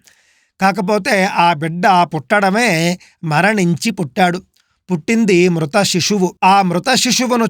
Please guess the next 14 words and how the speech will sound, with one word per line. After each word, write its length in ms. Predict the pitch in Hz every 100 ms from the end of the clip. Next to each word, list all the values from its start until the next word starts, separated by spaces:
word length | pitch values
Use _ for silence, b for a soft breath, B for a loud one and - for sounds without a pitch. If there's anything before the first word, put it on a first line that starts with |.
| 202
చూడగానే 720 | 190 180 175 185 220 180 180
తల్లిదండ్రులు 800 | 151 170 202 185 180 180 214 240 b b 190
భరించలేకపోయారు, 1200 | 143 185 214 226 214 196 190 202 202 202 175 131 _ _ 160
విలపించారు. 840 | 147 190 196 226 175 214 202 160 _ _ b b b
అదే 320 | 185 247 233
విధంగా 460 | 208 165 185 190 185
బంధుగణమంతా 1040 | 160 185 185 220 208 185 208 214 185 185
కూడా 540 | 185 170 185 190 165 170 165
చాలా 440 | 139 151 170 202
బాధపడ్డారు. 760 | 175 160 147 143 165 170 160 - _ b b b
కన్న 320 | 170 196 247
తల్లి 380 | 247 220 202 208
అయినటువంటి 560 | 190 180 160 170 165 175
మాలినీదేవి 840 | 165 170 196 190 185 175 202 190